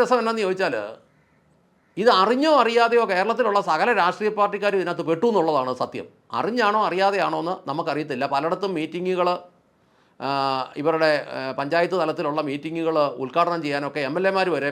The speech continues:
പെട്ടിട്ടുണ്ട് എന്നാണ് ഇപ്പോൾ നമ്മൾ മനസ്സിലാക്കുന്നത്. അറിഞ്ഞാണോ അറിയാതെയാണോ എന്ന് നമുക്കറിയത്തില്ല. അപ്പോൾ എല്ലാ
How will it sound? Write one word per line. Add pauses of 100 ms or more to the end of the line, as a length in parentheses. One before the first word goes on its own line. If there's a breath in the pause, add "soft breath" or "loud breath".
പെട്ടിട്ടുണ്ട് (240)
എന്നാണ്
ഇപ്പോൾ
നമ്മൾ
മനസ്സിലാക്കുന്നത്. (440 soft breath)
അറിഞ്ഞാണോ (460)
അറിയാതെയാണോ (220)
എന്ന്
നമുക്കറിയത്തില്ല. (760 soft breath)
അപ്പോൾ (120)
എല്ലാ